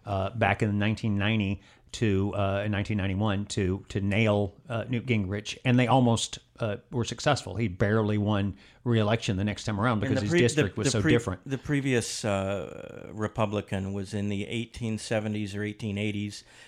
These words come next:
Speaker 2: and was a black, uh, freedman whose claim to <laughs> fame was during the Civil War, he commandeered a Confederate ship and, uh, f-, and, uh, and, and piloted it to the, uh,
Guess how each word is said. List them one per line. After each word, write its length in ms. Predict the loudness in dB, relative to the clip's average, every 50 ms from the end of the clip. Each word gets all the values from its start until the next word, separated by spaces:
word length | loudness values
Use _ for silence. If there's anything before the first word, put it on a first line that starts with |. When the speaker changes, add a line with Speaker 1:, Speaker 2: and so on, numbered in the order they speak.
| -20 _ _ -6
Speaker 2:
and 220 | -4 -4 -4 -4
was 280 | -4 -4 -4 -4 -6 -6
a 160 | -6 -6 -6
black, 640 | -6 -4 -4 -2 0 0 -2 -4 -8 -18 -20 -18 -12 -10
uh, 300 | -8 -6 -6 -6 -8 -10
freedman 560 | -6 0 2 2 2 2 2 0 0 -2 -2
whose 400 | -4 -4 -4 -4 -4 -6 -10 -12 -14 -20 -20 -20 -20 _ _ -4
claim 280 | 0 2 4 4 4
to 100 | 2 0
<laughs> 120 | 0 2 2
fame 320 | 2 2 2 0 0 0 -4 -14 -20 -20 -20 -20 -10 -2
was 260 | 2 4 4 4 4 2 -2 0
during 220 | 4 4 4 4
the 60 | 4 4
Civil 320 | 2 2 4 4 4 4
War, 200 | 4 4 4 4
he 120 | 2 0
commandeered 840 | -2 -2 2 4 4 6 6 4 4 4 4 4 4 4 2 0 -2
a 80 | -6
Confederate 680 | -8 -4 -4 -4 -4 0 2 2 2 2 2 -2 -2 -4
ship 400 | -8 -4 -2 -2 -2 -2 -4 -10 -20 -20 -20 -20 -20 -20 -20 -8 -2
and, 340 | 0 2 2 2 2 2 2
uh, 200 | 2 2 2 -2 -6
f-, 180 | -12 -18 -16 -12 -8
and, 320 | -8 -6 -6 -6 -4 -4
uh, 280 | -2 -2 -2 -2 -4 -6 -8 -12 -14 -14
and, 240 | -12 -10 -8 -8 -10 -10
and 220 | -8 -8 -8 -6 -2
piloted 560 | 4 4 6 6 6 4 4 4 2 2 0
it 240 | -2 -4 -4 -8 -8
to 200 | -2 -2 0 0
the, 300 | 0 -2 -4 -4 -4 -6 -10 -14 -20 -20 -20 -14 -6
uh, 380 | -4 -2 -2 0 -2 -4 -6